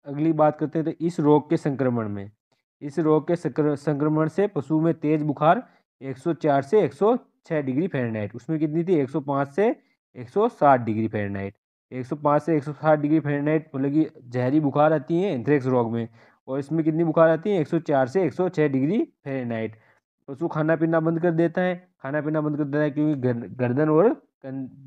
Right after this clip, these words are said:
कंधे में सूजन आ जाती है और पैर, पिछले पैर के ऊपर सूजन आ जाती है पुट्ठे में, इसी कारण ये खाना पीना बंद कर देता है और पूरे शरीर में जकड़न पैदा हो जाती है, पूरे शरीर में जकड़न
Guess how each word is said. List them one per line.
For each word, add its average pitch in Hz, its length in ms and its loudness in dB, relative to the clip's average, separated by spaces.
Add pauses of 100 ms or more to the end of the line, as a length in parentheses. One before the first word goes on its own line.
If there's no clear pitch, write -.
(140)
कंधे 139 260 -4
में 156 80 -2
सूजन 151 280 -2
आ 160 200 2
जाती 160 240 -2
है 175 60 0
और 160 140 2 (240)
पैर, 131 280 -8
पिछले 135 220 -6
पैर 139 240 -2
के 147 80 -2
ऊपर 151 300 2 (460)
सूजन 147 200 -2
आ 147 120 0
जाती 147 200 0
है 220 40 0
पुट्ठे 139 360 -4
में, 123 260 -4 (160)
इसी 139 200 -6
कारण 156 260 2
ये 151 100 0 (120)
खाना 151 220 0
पीना 156 220 0
बंद 160 200 0
कर 170 100 2
देता 170 300 0
है 220 200 -2 (360)
और 135 100 -10
पूरे 151 300 2
शरीर 160 280 2
में 175 140 2
जकड़न 143 360 0
पैदा 127 200 2
हो 120 100 2
जाती 113 180 -4
है, 107 60 -6
पूरे 143 260 -4
शरीर 143 280 -2
में 226 340 0
जकड़न 139 360 0